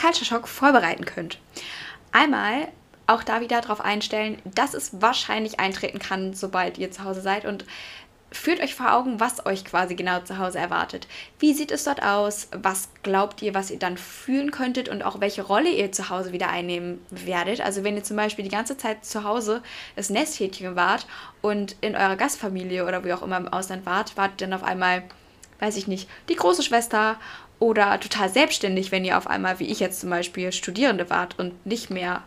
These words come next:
also und für euch selber einkaufen musstet und so. Dann versucht im Voraus schon, wenn möglich,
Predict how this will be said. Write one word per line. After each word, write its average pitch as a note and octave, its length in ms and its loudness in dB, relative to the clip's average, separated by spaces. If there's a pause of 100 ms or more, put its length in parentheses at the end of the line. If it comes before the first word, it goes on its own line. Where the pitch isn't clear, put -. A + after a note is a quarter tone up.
also G3 180 -4
und F3+ 100 -6
für - 100 -6
euch F#3+ 120 -4
selber G#3 220 4
einkaufen G#3 440 4
musstet F#3 260 -6
und F3+ 120 -4
so. F#3 160 -4 (960)
Dann F#3+ 460 0 (760)
versucht A#3+ 380 0
im A3 100 -4
Voraus D4+ 540 4
schon, C4 240 0
wenn A3 160 0
möglich, A#3+ 420 -2